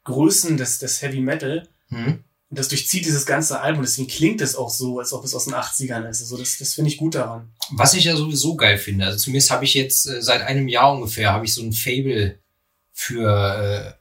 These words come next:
Speaker 2: Filme und Alben, die entweder aus den achtzigern sind oder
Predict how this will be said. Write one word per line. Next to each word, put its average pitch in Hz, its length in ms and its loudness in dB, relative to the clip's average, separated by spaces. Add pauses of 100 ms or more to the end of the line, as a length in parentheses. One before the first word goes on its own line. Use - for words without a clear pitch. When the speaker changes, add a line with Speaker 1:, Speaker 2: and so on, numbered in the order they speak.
(420)
Speaker 2:
Filme 247 600 6
und 196 260 0
Alben, 135 320 6
die 113 120 0
entweder 131 220 -2
aus - 120 4
den 135 80 0
achtzigern 113 500 0
sind 202 460 2 (880)
oder 175 760 8